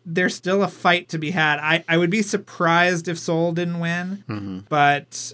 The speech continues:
Speaker 1: yeah, I mean, Wolfwalkers is getting the, the, the very justified attention that it deserves.
Speaker 2: Okay.
Speaker 1: So it's all up for grabs at this point, but I think S-, Soul will probably take it home. I w-, I would also be surprised if it didn't win Best Score as well.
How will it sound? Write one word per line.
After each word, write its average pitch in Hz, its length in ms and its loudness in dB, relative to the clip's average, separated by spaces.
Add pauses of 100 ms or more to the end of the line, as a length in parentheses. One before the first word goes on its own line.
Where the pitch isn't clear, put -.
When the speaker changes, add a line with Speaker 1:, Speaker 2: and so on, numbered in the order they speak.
(140)
Speaker 1:
yeah, 202 260 0
I 170 140 -2
mean, 165 160 0
Wolfwalkers 190 640 0
is 196 60 -2
getting 196 260 2
the, 196 160 0 (140)
the, 160 100 -2
the 156 300 -8
very 165 340 0
justified 165 720 -2
attention 160 460 -2
that 147 120 -4
it 151 140 -6
deserves. 160 720 -6 (240)
Speaker 2:
Okay. 170 180 -12
Speaker 1:
So 143 560 0 (320)
it's 165 140 -6
all 185 180 2
up 185 140 -8
for 170 100 -6
grabs 165 380 0
at - 80 -18
this 151 100 -10
point, 131 320 -10
but 143 80 -8
I 143 80 -4
think 151 220 -8
S-, - 220 -20 (200)
Soul 147 280 0
will 139 80 -4
probably 135 560 -6 (380)
take 165 160 0
it 147 80 -4
home. 139 160 -6
I 160 80 -2
w-, 180 180 -2 (300)
I 175 80 0
would 202 80 6
also 226 200 4
be 175 320 0 (240)
surprised 170 480 0
if 156 100 -8
it 160 160 -6
didn't 156 240 -2
win 147 160 -4
Best 139 240 -4
Score 127 480 -8
as 135 160 -12
well. 123 320 -10